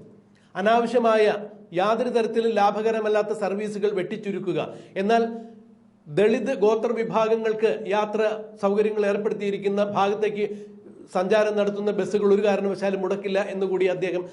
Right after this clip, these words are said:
അതിനിടയിൽ കൂട്ടിച്ചേർത്തു. ലാഭകരമല്ലാത്ത എല്ലാ സർവീസുകളും ക്രമീകരിക്കുക, ബസ്സുകൾ ഒന്നിനു പുറകെ ഒന്നിനു പുറകെ കോൺവോയ് സിസ്റ്റത്തിൽ ഓടുന്ന പരിപാടി നിർത്തലാക്കും,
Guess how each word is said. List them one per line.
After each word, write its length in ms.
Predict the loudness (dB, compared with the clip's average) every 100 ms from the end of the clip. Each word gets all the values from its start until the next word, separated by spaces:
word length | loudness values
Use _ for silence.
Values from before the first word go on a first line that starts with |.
| -4
അതിനിടയിൽ 380 | -2 0 0 -2
കൂട്ടിച്ചേർത്തു. 640 | -2 -4 -2 -2 -2 -8 -14 -20 -4
ലാഭകരമല്ലാത്ത 840 | 2 4 4 4 4 6 6 4 4
എല്ലാ 440 | 4 4 4 2
സർവീസുകളും 600 | 4 2 2 2 4 4
ക്രമീകരിക്കുക, 800 | 4 0 2 2 0 0 -2 -2 -6 -4
ബസ്സുകൾ 500 | 0 0 2 2 2
ഒന്നിനു 260 | 0 0 2
പുറകെ 280 | 2 4 4
ഒന്നിനു 380 | 4 2 0 2
പുറകെ 500 | 0 2 0 -2 -6 -2
കോൺവോയ് 340 | 0 2 2
സിസ്റ്റത്തിൽ 420 | 0 -6 -6 2
ഓടുന്ന 300 | 4 4 0
പരിപാടി 420 | 0 0 2 2
നിർത്തലാക്കും, 600 | 0 -2 -2 -2 -2 -6